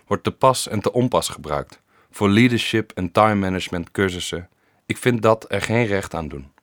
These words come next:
"Waarom?" vraag ik. "Omdat het subversieve eruit gehaald wordt. God hoort erbij.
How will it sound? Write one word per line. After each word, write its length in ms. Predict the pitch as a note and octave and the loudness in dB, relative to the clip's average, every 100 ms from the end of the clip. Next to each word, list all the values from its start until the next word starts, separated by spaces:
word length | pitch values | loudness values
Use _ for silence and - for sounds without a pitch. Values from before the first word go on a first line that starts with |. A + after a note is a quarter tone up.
| _ _ _ _ | _ _ _ _
"Waarom?" 460 | G#2+ G#2 F3+ G3 _ | 4 6 4 2 _
vraag 300 | - A2 G#2+ | 0 2 2
ik. 280 | D#3+ _ - _ _ _ _ _ _ _ - | -2 _ -20 _ _ _ _ _ _ _ 0
"Omdat 260 | A#2+ B2 | 2 2
het 80 | A#2+ | 2
subversieve 800 | - F3+ - C#3+ A2 C3+ B2 - | 4 4 4 2 4 2 2 2
eruit 340 | A#2 C3 C#3 | 4 4 2
gehaald 360 | - E2 C#2+ - | -2 0 0 -2
wordt. 280 | D2 - _ _ _ _ _ _ _ _ | -14 -14 _ _ _ _ _ _ _ _
God 300 | - D3+ D3+ | 2 2 2
hoort 220 | A#2+ A#2+ | 0 2
erbij. 440 | A2+ F2+ F#2+ C#2+ | 2 4 2 0